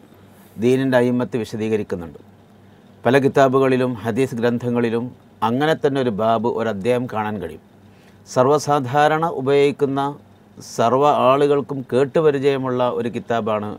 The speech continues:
മിഷ്കാത്തുൽ മസാബീഹ് എന്നത്. തഫ്സീർ മിഷ്കാത്തും, തഫ്സീർ മിഷ്കാത്തും എന്ന് പൊതുവെ പഠിക്കുന്ന മതപരമായ പഠന മേഖലയിലേക്ക് ഇറങ്ങുന്നവരൊക്കെ പറയുന്ന ഒരു പദപ്രയോഗമാണ്. അഥവാ, "നീ എന്താ ഓതുന്നത്?"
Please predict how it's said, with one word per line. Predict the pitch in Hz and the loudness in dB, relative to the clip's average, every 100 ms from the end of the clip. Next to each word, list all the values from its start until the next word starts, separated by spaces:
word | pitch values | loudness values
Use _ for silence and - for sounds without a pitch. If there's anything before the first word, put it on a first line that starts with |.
| - | -8
മിഷ്കാത്തുൽ | 113 104 - 135 - 135 | -8 -8 -4 -4 -2 -6
മസാബീഹ് | 117 101 113 104 107 98 110 98 | -6 -6 -6 -4 -6 -6 -8 -10
എന്നത്. | 78 71 - - - - - - - - | -12 -16 -20 -20 -20 -20 -20 -20 -20 -2
തഫ്സീർ | 120 - 160 165 | -2 0 4 4
മിഷ്കാത്തും, | 170 151 156 151 151 143 | 4 2 2 4 2 0
തഫ്സീർ | 123 - 151 | -4 2 2
മിഷ്കാത്തും | 160 143 - 143 143 143 | 2 -2 -2 0 -2 -2
എന്ന് | 127 127 | -2 -2
പൊതുവെ | 127 113 113 123 - - 80 - | 0 0 2 0 -4 -16 -14 -2
പഠിക്കുന്ന | 127 131 - 147 147 | 0 0 4 4 6
മതപരമായ | 143 127 120 143 151 151 151 156 | 2 0 2 4 4 2 2 2
പഠന | 143 139 139 | 0 -2 -2
മേഖലയിലേക്ക് | 143 135 131 131 131 131 123 | 0 0 0 0 0 -2 0
ഇറങ്ങുന്നവരൊക്കെ | 127 120 123 123 117 110 127 | 0 0 0 -2 -2 -4 -4
പറയുന്ന | 120 117 117 113 117 117 113 | -2 0 -2 -4 -4 -4 -4
ഒരു | 110 107 - | -2 -2 -4
പദപ്രയോഗമാണ്. | 104 101 107 107 104 85 - - _ _ _ - - - | -6 -4 -4 -2 -4 -6 -12 -20 _ _ _ -20 -20 -6
അഥവാ, | 117 123 | 4 4
"നീ | 131 127 147 | 4 2 0
എന്താ | 139 135 151 | 0 2 4
ഓതുന്നത്?" | 143 131 135 131 110 85 | 6 4 2 0 -2 -4